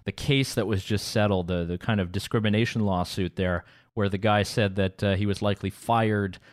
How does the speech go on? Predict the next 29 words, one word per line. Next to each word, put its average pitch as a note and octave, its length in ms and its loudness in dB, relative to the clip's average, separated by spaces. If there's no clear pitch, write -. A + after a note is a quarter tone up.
uh, F#2+ 240 0
for, F#2 460 0
uh, F2 360 -2
let's A2+ 200 -2
say, G2 200 -2
diversity G2+ 920 -2
replacements. F#2+ 920 -4
Um, F2 480 -2
so F#2 220 -2
that, G#2+ 120 0
that's C3 220 0
the B2+ 60 -4
court D3+ 240 0
that C#3 120 2
decided C#3 440 2
that. A#2+ 200 2
This G2+ 120 -2
is G2 120 -4
not G2+ 180 2
a, F2+ 280 0
a F2+ 40 -4
measurement G2 540 -2
by F#2 160 -2
Yael F#2 340 2
Lisowski, F#2 480 -4
but, F2 180 -6
but G2 160 -2
still, A2+ 280 2
there's, G2 280 -2